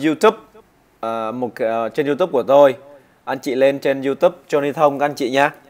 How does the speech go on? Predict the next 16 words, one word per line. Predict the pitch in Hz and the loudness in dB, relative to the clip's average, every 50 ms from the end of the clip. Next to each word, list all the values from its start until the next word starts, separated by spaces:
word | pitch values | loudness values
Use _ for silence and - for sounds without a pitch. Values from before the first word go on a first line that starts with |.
| _ _ _ _ _ _ - | _ _ _ _ _ _ -4
để | - 123 120 113 | 0 0 2 2
các | 110 127 | 2 0
anh | 143 | 0
chị | 147 - 151 | -2 -4 -2
có | 117 151 165 | 0 0 2
thể | 180 135 113 | 2 2 2
cập | 92 127 110 | 2 0 0
nhật | 120 131 127 | 0 -2 -2
một | 117 117 | -2 -4
số | 110 - 139 160 | -4 -2 -4 -2
thông | - 165 147 131 | -2 -4 -4 0
tin | 120 143 139 131 131 | 0 0 0 0 -2
quan | 120 131 135 139 131 - | 0 2 2 2 2 4
trọng. | 147 123 107 - - _ - - _ _ _ _ _ _ _ _ _ _ _ _ _ _ _ _ _ - | 2 2 2 0 -8 _ -20 -20 _ _ _ _ _ _ _ _ _ _ _ _ _ _ _ _ _ -12
À, | 98 110 117 104 95 | -10 -8 -6 -6 -2
đây, | 120 123 127 123 | 0 0 0 -2